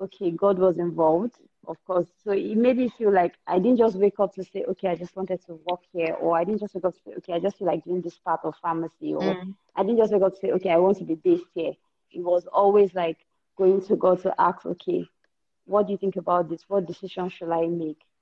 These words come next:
Speaker 1: Do you think I should go on with this? Do you think I should stop this?" So with that, I actually felt like God has been
Speaker 2: Okay.
Speaker 1: with me every
Speaker 2: Um,
Speaker 1: step of the way.
Speaker 2: I want to sit on that thing that you said, because I realize that that's where,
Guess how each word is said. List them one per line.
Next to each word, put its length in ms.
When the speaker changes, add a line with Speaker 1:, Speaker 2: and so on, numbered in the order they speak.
Speaker 1:
Do 80
you 80
think 200
I 60
should 200
go 100
on 100
with 160
this? 300
Do 60
you 60
think 200
I 60
should 180
stop 260
this?" 160
So 80
with 280
that, 180
I 80
actually 280
felt 260
like 260
God 360
has 140
been 140
Speaker 2:
Okay. 220
Speaker 1:
with 40
me 280
every 180
Speaker 2:
Um, 200
Speaker 1:
step 200
of 100
the 100
way. 80
Speaker 2:
I 60
want 140
to 100
sit 320
on 140
that 200
thing 220
that 240
you 60
said, 380
because 260
I 80
realize 440
that 200
that's 140
where, 260